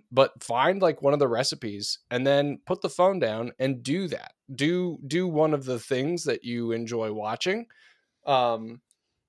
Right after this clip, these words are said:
and involve your kids. That way you're both off of, uh,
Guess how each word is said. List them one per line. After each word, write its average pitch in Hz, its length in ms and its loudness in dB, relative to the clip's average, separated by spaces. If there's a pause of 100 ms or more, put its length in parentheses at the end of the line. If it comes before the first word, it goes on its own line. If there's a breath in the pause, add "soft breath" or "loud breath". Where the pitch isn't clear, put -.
(260)
and 123 320 4
involve 151 420 6
your 180 80 2
kids. 180 420 2
That 110 160 -6
way 120 120 0
you're 120 140 0
both 123 280 2
off 131 240 4
of, 139 220 -8 (260)
uh, 131 580 6